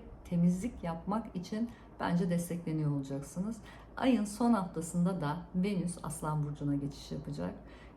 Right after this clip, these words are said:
Kelimeleriniz daha büyüleyici hale gelecek. Yazmak, konuşmak, iletişime geçmek ve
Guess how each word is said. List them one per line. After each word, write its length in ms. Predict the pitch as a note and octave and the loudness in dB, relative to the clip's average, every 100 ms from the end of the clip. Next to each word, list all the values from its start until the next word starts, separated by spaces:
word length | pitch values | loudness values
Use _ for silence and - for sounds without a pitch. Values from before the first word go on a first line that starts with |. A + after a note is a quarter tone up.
| - | 2
Kelimeleriniz 720 | A#3 B3 B3+ A#3+ B3 B3+ - - | 6 8 8 8 6 4 0 -2
daha 260 | F#3 A3+ | 2 2
büyüleyici 480 | F3+ D#3 D3+ D3 C#3+ | 4 2 2 2 0
hale 340 | C#3+ C#3 C3+ | -2 0 -2
gelecek. 440 | C3+ B2 C#3+ - - - - - | -4 -6 -8 -10 -10 -12 -18 -4
Yazmak, 640 | F3+ G3+ G#3 G#3+ G3+ G#3 - | 2 2 2 2 0 -2 -2
konuşmak, 680 | F3+ F#3 - G3+ F#3 - - - | 0 0 -2 -2 0 -2 -10 -6
iletişime 640 | E3+ E3 E3+ F3+ G3+ G#3 | -4 -2 -2 -4 0 2
geçmek 500 | A#3 A3+ A3+ - A3 A#3 - - - | 4 4 2 0 0 -2 -10 -12 -2
ve 120 | E3+ | 0